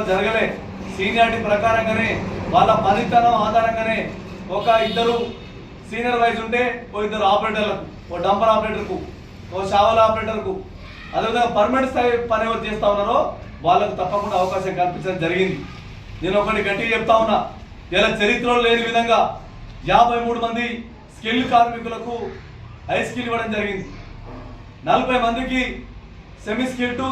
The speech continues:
స్కిల్ ఇవ్వడం జరిగింది, ఇరవై మందికి అన్‌స్కిల్ to సెమీ స్కిల్ చేయడం జరిగింది. చరిత్రలో లేని మా లోడింగ్ కార్మికులకు దాదాపు ఇరవై సంవత్సరాలుగా ఒక ప్లాంట్ అగ్రిమెంట్ చేయాలని, ఒక ప్లాంట్ అగ్రిమెంట్ ఉంటే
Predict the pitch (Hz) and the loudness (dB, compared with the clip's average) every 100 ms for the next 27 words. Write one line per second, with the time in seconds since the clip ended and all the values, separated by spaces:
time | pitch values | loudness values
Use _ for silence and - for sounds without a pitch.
0 | - 240 240 240 240 - 190 208 214 - | -4 -4 2 4 4 2 -2 -2 -4 -6
1 | - - - - - - - 202 254 254 | -10 -12 -14 -14 -16 -16 -4 0 4 6
2 | 233 240 247 254 254 - - - - - | 4 0 -2 -2 -2 -6 -14 -16 -6 0
3 | 240 - 262 254 - 277 277 - - - | 0 0 0 -2 0 -2 -2 -4 -10 -4
4 | 240 - 254 240 233 226 214 208 208 165 | 0 0 0 2 2 2 0 0 -2 -4
5 | 151 - - - - - 208 254 277 277 | -6 -10 -12 -14 -12 -10 -2 0 4 4
6 | 269 262 254 262 247 233 233 247 247 240 | 6 6 4 4 4 4 4 0 2 4
7 | 233 233 240 240 247 - - - - 208 | 4 2 -6 -6 -6 -8 -12 -14 -4 0
8 | 247 240 240 247 240 240 254 247 247 240 | 0 0 -2 0 0 0 -2 2 2 4
9 | 240 - - - - - - - - - | 4 4 2 -8 -16 -18 -18 -20 -20 -20
10 | - - 196 247 226 240 247 247 247 254 | -18 -8 -2 0 4 4 2 -4 -4 -4
11 | 247 240 240 240 240 240 - - - - | 2 4 4 2 -4 -10 -18 -20 -20 -20
12 | - 190 240 226 240 240 240 247 247 233 | -14 -6 -2 2 2 2 0 -2 -4 -2
13 | 254 | 4